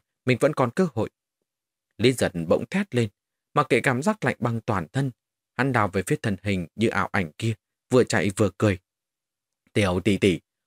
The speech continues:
hôm nay phải xem chúng ta rốt cuộc ai hơn ai nhá." Tuy nhiên dù có hơi cuồng loạn,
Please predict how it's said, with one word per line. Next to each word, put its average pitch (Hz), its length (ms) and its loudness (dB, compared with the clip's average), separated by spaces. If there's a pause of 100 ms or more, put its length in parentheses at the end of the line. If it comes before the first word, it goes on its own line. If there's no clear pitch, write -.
(120)
hôm 123 180 2
nay 101 120 2
phải 85 200 0
xem 95 320 -2
chúng 147 180 -2
ta 104 280 -6 (180)
rốt 139 220 0
cuộc - 260 2
ai 98 160 2
hơn 98 160 0
ai 92 200 -2
nhá." 147 220 -2 (1200)
Tuy 123 140 6
nhiên 101 340 2
dù 107 120 2
có 147 140 0
hơi 113 180 -2
cuồng 90 280 -2
loạn, 82 200 -2